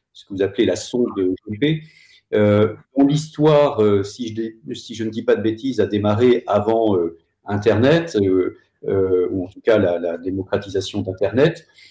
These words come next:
Euh, ça a démarré avec le Minitel et elle se poursuit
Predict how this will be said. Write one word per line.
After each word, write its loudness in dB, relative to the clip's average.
Euh, 6
ça -2
a 2
démarré 4
avec 0
le 0
Minitel 2
et 6
elle 6
se -4
poursuit -8